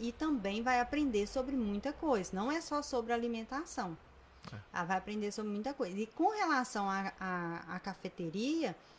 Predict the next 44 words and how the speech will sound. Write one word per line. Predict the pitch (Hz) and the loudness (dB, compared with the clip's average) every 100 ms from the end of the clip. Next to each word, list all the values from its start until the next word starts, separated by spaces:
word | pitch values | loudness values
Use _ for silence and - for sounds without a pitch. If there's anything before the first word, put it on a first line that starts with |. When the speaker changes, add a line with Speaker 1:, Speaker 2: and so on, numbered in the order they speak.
| - - - - | -20 -20 -20 -6
Speaker 1:
é, | 214 226 226 - | 0 2 2 0
eu | - 226 | 2 2
preciso | 226 247 - 339 381 | 0 -4 2 2 2
de | 349 | 0
ter | 269 | 2
uma | 247 202 | 2 0
equipe | - 262 285 - | -2 0 0 -2
que | - | 2
entenda | 285 480 - 294 349 440 | 2 2 2 4 4 4
do | 330 | 6
meu | 277 226 | 4 4
produto. | - 202 170 156 - - - - - - - - - - | 2 0 -2 -8 -10 -20 -20 -20 -20 -20 -20 -20 -16 -8
Eu | |
preciso | 175 214 240 240 | -4 -2 0 0
que | 285 | -2
a | |
pessoa | 277 269 269 262 | 0 0 2 2
se | 294 | 4
interesse, | 285 381 427 339 277 302 - 190 165 - - - - - | 4 6 6 6 2 2 -4 -6 -10 -12 -20 -20 -8 8
pra | 240 | 8
poder, | 240 247 240 262 | 8 8 8 8
assim, | 269 277 262 240 196 - | 4 0 2 0 -2 -4
é, | - 214 208 202 190 185 | 0 2 2 2 0 0
tenha | 247 277 294 | 2 4 6
interesse, | 302 330 320 262 330 - 233 | 6 4 6 6 4 0 2
né, | 247 247 | 2 2
de, | 240 262 | 2 0
de | - 220 240 226 - - - | -2 0 0 0 -12 -20 -14
você | 190 233 240 | 0 0 2
chegar | 240 254 214 208 185 | 2 2 2 2 4
lá | 220 330 285 180 - | 4 4 2 -2 -8
e | 226 | -6
você | 269 277 | -4 0
falar | 277 269 | 2 0
assim, | 262 240 - | -2 -6 -4
"Ah, | - 330 330 | -4 0 0
eu | 311 | 2
não | 302 370 | 2 0
posso | 370 277 285 - 254 | 2 4 4 2 2
isso, | 233 277 - | 4 2 2
eu | 240 | 2
não | 262 | 2
posso | 254 247 - | 2 2 2
aquilo. | 247 - 226 233 | -2 2 4 4